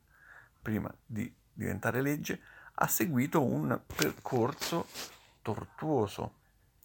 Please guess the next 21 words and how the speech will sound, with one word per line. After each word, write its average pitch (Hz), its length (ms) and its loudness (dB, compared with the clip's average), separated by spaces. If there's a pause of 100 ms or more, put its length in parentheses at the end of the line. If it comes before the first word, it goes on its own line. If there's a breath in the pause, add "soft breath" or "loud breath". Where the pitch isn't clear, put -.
(100)
Evidentemente 101 840 -2 (480 loud breath)
non 107 200 -4
è - 40 -6
stato - 340 2
facile 98 760 4
approvare - 1120 2
questa - 360 -6
legge. - 500 -8 (1160 loud breath)
Oppure, 123 560 6 (340)
considerato 113 840 6
quanto 120 400 2
tempo 123 340 0
ci - 120 0
è 104 60 2
voluto 127 640 2
e - 60 -4
quante 131 400 0
difficoltà 110 840 -2
sono 101 240 -4
state 107 540 -2 (460 loud breath)
superate, 151 1080 2